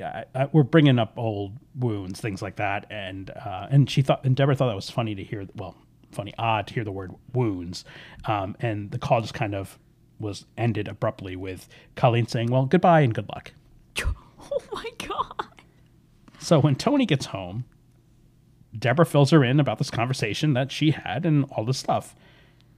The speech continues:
Speaker 1: And Tony's just like, "Okay, uh, this is just not right." So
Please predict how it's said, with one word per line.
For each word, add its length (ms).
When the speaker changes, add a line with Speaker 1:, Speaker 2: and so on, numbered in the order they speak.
Speaker 1:
And 160
Tony's 360
just 120
like, 260
"Okay, 440
uh, 40
this 160
is 160
just 260
not 280
right." 300
So 340